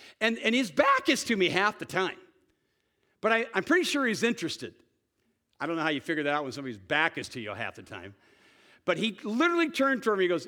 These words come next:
"Dude, are you getting paid for this or something?" And I can still remember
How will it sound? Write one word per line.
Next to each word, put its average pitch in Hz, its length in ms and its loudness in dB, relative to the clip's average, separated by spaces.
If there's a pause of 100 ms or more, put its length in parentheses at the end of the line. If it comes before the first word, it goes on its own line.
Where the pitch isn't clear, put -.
"Dude, 294 220 0
are 269 80 0
you 285 140 -4
getting 330 260 -2
paid - 380 -4
for 196 120 -8
this 208 220 -4
or 208 60 -6
something?" 202 360 -8 (2000)
And 185 140 2
I 262 160 4
can 233 180 -2
still 269 400 0
remember 208 680 -2